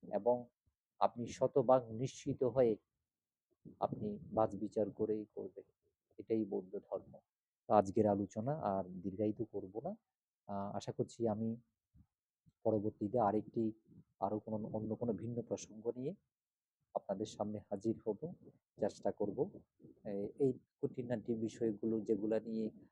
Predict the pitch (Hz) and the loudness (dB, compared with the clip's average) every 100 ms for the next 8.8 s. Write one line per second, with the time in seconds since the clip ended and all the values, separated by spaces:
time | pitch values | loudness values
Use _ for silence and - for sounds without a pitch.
0 | _ - 104 110 104 110 104 101 101 104 | _ -8 -2 0 2 0 0 -4 -4 -4
1 | 92 113 113 113 110 101 95 104 101 - | -4 -6 -4 -2 -2 -2 -4 -4 -6 -12
2 | 107 107 104 104 101 98 104 98 101 101 | -12 -10 -4 -4 -4 -6 -6 -4 -4 -4
3 | 98 - 95 - 101 107 101 98 - 104 | -6 -12 -12 -14 -8 -6 -6 -8 -12 -14
4 | 104 98 98 101 95 101 104 98 101 104 | -12 -12 -8 -8 -6 -2 0 0 -4 -8
5 | - 95 _ - - 101 127 - - - | -6 -8 _ -10 -8 -8 -8 -10 -10 -10
6 | 240 - - _ - 185 156 156 151 147 | -12 -16 -20 _ -2 0 4 4 4 4
7 | 135 127 - 110 107 120 - 170 170 - | 2 0 0 0 0 -4 -4 -2 -2 -2
8 | - 143 120 110 110 113 110 107 | -2 -2 -2 -4 -4 -6 -6 -6